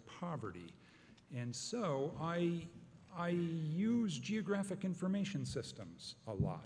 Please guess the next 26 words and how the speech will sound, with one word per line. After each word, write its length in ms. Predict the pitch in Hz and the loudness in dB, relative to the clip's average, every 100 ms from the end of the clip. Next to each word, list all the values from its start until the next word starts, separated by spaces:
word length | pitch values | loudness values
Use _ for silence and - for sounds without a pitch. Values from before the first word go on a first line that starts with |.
| 87 | -10
I 60 | 104 | -12
teach 500 | - - 165 - - - | -4 -4 -2 -6 -10 -8
G 200 | 156 160 | -4 -2
I 200 | 156 151 | -2 -2
S 340 | 151 147 - 92 | -2 -2 -6 -10
and 200 | 95 87 | -10 -8
I 60 | 90 101 | -8 -6
use 220 | 120 120 | -4 -4
it 60 | |
in 120 | 101 101 | -4 -4
my 140 | 98 | -4
research. 640 | 101 143 139 147 143 - - - - - - | 0 0 2 0 -2 -4 -12 -18 -20 -18 -4
For 60 | |
those 220 | 165 214 | 0 2
of 100 | 208 | 2
you 140 | 208 180 | 4 4
who 80 | 190 | 4
don't 240 | 208 226 | 4 4
know 360 | 180 208 196 165 - 175 | 4 6 6 4 0 -2
what 160 | 190 | 0
G 180 | 156 202 | 2 2
I 200 | 196 208 | 4 2
S 220 | 214 - | 2 2
is 280 | 151 143 135 | 2 2 4
yet, 240 | 143 165 - - - - - - - | 4 4 -2 -12 -16 -18 -18 -20 -14
you'll 120 | - | -6